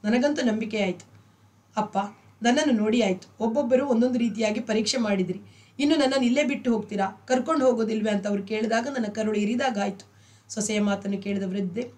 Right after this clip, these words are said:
ನಂಜಮ್ಮ ನೋವಿನಿಂದ ಮುಖವನ್ನು ಸಂಕುಚಿಸಿಕೊಂಡರು. ಅಚ್ಚಣ್ಣಯ್ಯ ಹೇಳಿದರು, "ಪಾಪಯ್ಯನು ಅವನು ಹಾಗೆ ಕೇಳಿದ್ನಂತೆ, ಕರ್ಕೊಂಡೇ ಹೋಗೋಣ ಅಂತ ಪಾಪಯ್ಯನು ಹೇಳ್ತಾನೆ. ಊರಿನ ಜನ ಏನಂತಾರೆ ಅನ್ನೋದೊಂದೇ ನಾನು ಸ್ವಲ್ಪ ಯೋಚಿಸ್ತಿದ್ದೀನಿ. ನಮ್ಮ ಮಗುನ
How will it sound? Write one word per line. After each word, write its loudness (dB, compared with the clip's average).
ನಂಜಮ್ಮ 0
ನೋವಿನಿಂದ 0
ಮುಖವನ್ನು -2
ಸಂಕುಚಿಸಿಕೊಂಡರು. -6
ಅಚ್ಚಣ್ಣಯ್ಯ 2
ಹೇಳಿದರು, -4
"ಪಾಪಯ್ಯನು 0
ಅವನು -2
ಹಾಗೆ 0
ಕೇಳಿದ್ನಂತೆ, -4
ಕರ್ಕೊಂಡೇ 0
ಹೋಗೋಣ 2
ಅಂತ -2
ಪಾಪಯ್ಯನು -2
ಹೇಳ್ತಾನೆ. -4
ಊರಿನ 4
ಜನ 0
ಏನಂತಾರೆ 0
ಅನ್ನೋದೊಂದೇ 0
ನಾನು 0
ಸ್ವಲ್ಪ -8
ಯೋಚಿಸ್ತಿದ್ದೀನಿ. -4
ನಮ್ಮ 2
ಮಗುನ -2